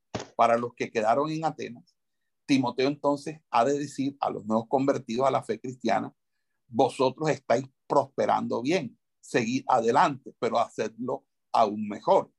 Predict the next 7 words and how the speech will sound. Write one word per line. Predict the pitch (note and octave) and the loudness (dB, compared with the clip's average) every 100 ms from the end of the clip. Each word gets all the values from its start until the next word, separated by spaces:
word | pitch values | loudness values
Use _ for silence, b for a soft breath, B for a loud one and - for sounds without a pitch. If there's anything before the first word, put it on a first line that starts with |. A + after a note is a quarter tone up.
| _ _ _ | _ _ _
En | - | -12
pocas | - - A#2+ | -10 -6 -2
palabras, | - C3 C#3 A#2+ B2 _ _ _ _ | 0 2 2 0 -12 _ _ _ _
eh, | - - - - _ _ _ _ - _ _ A2+ | -20 -20 -20 -20 _ _ _ _ -20 _ _ -4
lo | A#2 A#2 | -2 -2
que, | G#2+ G#2 - _ _ | -8 -10 -12 _ _
eh, | - - G2+ - | -12 -10 -10 -12